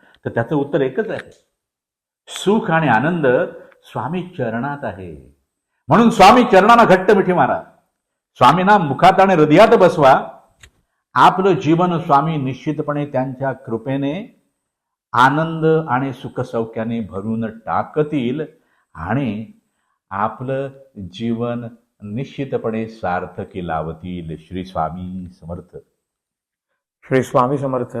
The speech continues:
Speaker 2: श्री स्वामी समर्थ. श्री स्वामी समर्थ अग्निकुंड या YouTube चॅनलवरती आपल्याला काही जर प्रश्न पडत असतील, आपल्याला जर काही मार्गदर्शन हवं असेल, प्रापंचिक किंवा पारमार्थिक, तर आपण खाली कमेंटमध्ये प्रश्न विचारू शकता.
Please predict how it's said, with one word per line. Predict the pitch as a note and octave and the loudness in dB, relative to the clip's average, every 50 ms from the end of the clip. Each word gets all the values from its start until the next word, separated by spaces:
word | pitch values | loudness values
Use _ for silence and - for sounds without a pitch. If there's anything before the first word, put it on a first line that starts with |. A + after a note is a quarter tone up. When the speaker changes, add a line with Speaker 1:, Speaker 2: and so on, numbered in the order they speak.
| A#2 - - _ _ _ _ _ _ _ _ _ - | -10 -10 -14 _ _ _ _ _ _ _ _ _ -10
Speaker 2:
श्री | C3+ A#2+ | -10 -10
स्वामी | - - A#2+ A2 A2 A#2 A#2+ B2 B2 B2 A#2 | -8 -8 -8 -8 -6 -8 -8 -8 -8 -10 -14
समर्थ. | - - A#2+ A2+ A2 A2+ - _ _ _ _ _ _ _ _ _ _ _ _ _ _ _ _ _ _ _ _ _ _ _ _ | -16 -18 -18 -18 -18 -20 -20 _ _ _ _ _ _ _ _ _ _ _ _ _ _ _ _ _ _ _ _ _ _ _ _
श्री | _ - D#3 D3+ | _ -6 -4 -2
स्वामी | - F#3 D#3 D3 D#3+ F#3 | 2 2 2 4 2 0
समर्थ | E3+ G3+ G3 G3 G3 F#3 - G3 | 0 0 2 2 2 2 4 6
अग्निकुंड | G3 F#3+ E3 D#3 E3+ F3+ F3 F#3 F#3 F3+ F3+ | 6 6 6 4 0 -2 -2 -4 -2 2 4
या | F#3 F3+ F#3 F3+ | 4 6 6 4
YouTube | F3 E3+ E3 F3 F#3 E3+ - | 4 2 0 -2 -4 -4 -2
चॅनलवरती | - F3 E3+ F3+ F3+ F3 F3+ E3+ F3 F3 F3 E3+ E3+ E3+ - - | -2 0 2 2 2 2 2 0 -2 -4 -4 -4 -4 -6 -4 -4
आपल्याला | D#3+ D#3 F3 F3 F3 F3+ | -4 -2 0 0 0 0
काही | E3+ F3 - - E3 D#3 D#3+ | -2 -2 -6 -6 -4 -4 -2
जर | D#3+ F#3 E3+ | -2 -4 -2
प्रश्न | - E3+ D3 - F3 E3+ | -2 -4 -4 -4 -4 -2
पडत | E3 F3 F3 | 0 0 0
असतील, | D#3+ D#3+ D#3+ E3 - D3+ D3+ D3+ D#3+ D#3 _ _ _ _ _ _ - | 0 -2 -4 -4 -8 -8 -8 -8 -8 -12 _ _ _ _ _ _ -6
आपल्याला | D3+ D3 D#3 D#3+ E3 | -4 -2 0 0 0
जर | D#3+ E3+ E3+ | 2 2 2
काही | E3 F3 E3 F3 | 2 2 2 2
मार्गदर्शन | F3 E3+ D#3+ D#3 D#3 E3+ F3 E3+ E3 F3+ F3 | 2 2 2 4 4 4 2 2 0 0 -2
हवं | E3 E3 E3 E3+ | 2 4 4 4
असेल, | D#3 D#3+ E3 D3 | 4 2 -2 -4
प्रापंचिक | C#3+ D3 D3 E3+ - D#3+ E3 D#3+ E3+ E3+ E3 | -2 0 0 0 0 -4 -10 -10 -12 -14 -8
किंवा | E3 E3 E3 | -4 -4 -2
पारमार्थिक, | D#3+ D3+ D3 D3 D#3 D#3 D3+ D3+ D#3+ E3 E3+ _ _ _ _ _ _ _ _ _ - | 0 0 -2 0 -2 -4 -6 -6 -10 -12 -12 _ _ _ _ _ _ _ _ _ -2
तर | E3+ | 0
आपण | D#3 D3 D3 F3+ F3+ | 0 2 2 2 0
खाली | - F3+ F3 F3+ | 0 0 0 2
कमेंटमध्ये | F3 F#3 E3+ F3+ F#3+ G3 G3 F#3+ F#3 F#3+ | 2 2 2 2 2 0 0 0 0 0
प्रश्न | F3+ F3+ E3 E3+ F#3+ | 0 0 -2 0 0
विचारू | F#3 F3+ E3+ F#3 F3+ F3 | -2 0 2 2 2 2
शकता. | E3 F3 E3 - - E3 E3+ F#3 F#3+ | 2 -4 -6 -4 -2 -2 -2 -2 -4